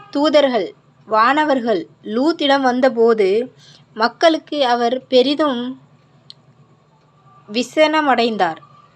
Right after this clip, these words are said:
அதன் காரணமாக உள்ளம் சுருங்கியகவ-, சுருங்கியவராகவும் இது நெருக்கடி மிக்க நாளாகவும்" என்று கூறினார்கள். அல் குர்ஆன் பதினோராவது அத்தியாயம் எழுபத்தி ஏழாவது வசனம்.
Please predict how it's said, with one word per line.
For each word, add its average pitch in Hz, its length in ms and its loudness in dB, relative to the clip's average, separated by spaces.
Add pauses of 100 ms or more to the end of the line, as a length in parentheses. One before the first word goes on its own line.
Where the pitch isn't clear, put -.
(340)
அதன் 247 300 -2
காரணமாக 254 840 2
உள்ளம் 269 480 -2
சுருங்கியகவ-, 277 800 2 (140)
சுருங்கியவராகவும் 262 1120 0 (360)
இது 240 200 -4
நெருக்கடி 320 520 0
மிக்க 294 360 -2
நாளாகவும்" 247 800 0 (180)
என்று 226 520 0 (380)
கூறினார்கள். 220 720 -2 (120)
அல் 214 240 -4
குர்ஆன் 240 300 0
பதினோராவது 226 640 -2
அத்தியாயம் 226 600 -4 (120)
எழுபத்தி 214 420 -2
ஏழாவது 208 560 -2 (460)
வசனம். 196 460 -4